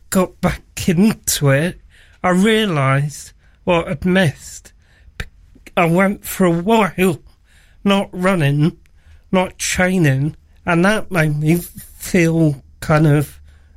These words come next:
anxious. And people like Becky and Padge,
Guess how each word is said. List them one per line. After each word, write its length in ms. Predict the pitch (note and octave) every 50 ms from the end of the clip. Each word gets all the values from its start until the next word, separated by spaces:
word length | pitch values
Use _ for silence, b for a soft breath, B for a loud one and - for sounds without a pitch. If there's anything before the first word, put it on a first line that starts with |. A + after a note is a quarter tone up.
| b b
anxious. 920 | G3+ G3+ A3+ G3+ - - - - - - - C3+ C3+ C3+ - - - - - - b b b b b b b b
And 260 | F3 E3+ D#3+ - -
people 420 | - - G3+ F#3 - - - F#3 F3
like 400 | D#3+ D#3 E3 F3+ E3+ - - - b b b b b b b b b - -
Becky 520 | - F#3+ E3 - - - - G3 F#3 F3+ E3
and 220 | D3+ D3+ C#3+ -
Padge, 640 | - - - E3+ E3 F#3 F#3 D#3 - - - - -